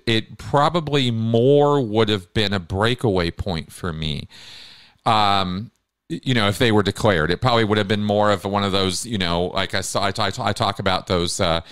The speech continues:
unforgivable moral transgressions for which are undeniable. The person cannot deny or, or write it off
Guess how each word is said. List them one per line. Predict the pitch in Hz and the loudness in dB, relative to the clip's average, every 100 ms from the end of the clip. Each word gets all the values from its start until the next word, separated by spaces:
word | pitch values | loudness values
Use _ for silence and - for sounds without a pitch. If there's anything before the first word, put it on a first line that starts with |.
| - - - | -20 -20 -4
unforgivable | 135 135 147 120 110 101 98 | -2 0 0 0 0 0 -2
moral | 98 104 95 | 0 2 0
transgressions | - 92 90 - 120 - 98 82 - | 0 -2 -2 0 0 0 -4 -4 -6
for | - 95 | -4 -2
which | 90 98 - | -2 -2 0
are | 95 | -2
undeniable. | 85 101 92 101 147 107 78 | -2 -2 -2 -2 -2 -2 -4
The | 73 | -6
person | - 95 - 85 | -6 -8 -8 -10
cannot | 90 85 87 85 - | -8 -4 -4 -4 -10
deny | 85 85 101 90 80 | -6 -4 -2 -2 -4
or, | 78 80 | -4 -4
or | - 82 | -2 -2
write | 80 82 78 | -2 -2 -2
it | 80 | 0
off | 107 82 82 | 0 0 -6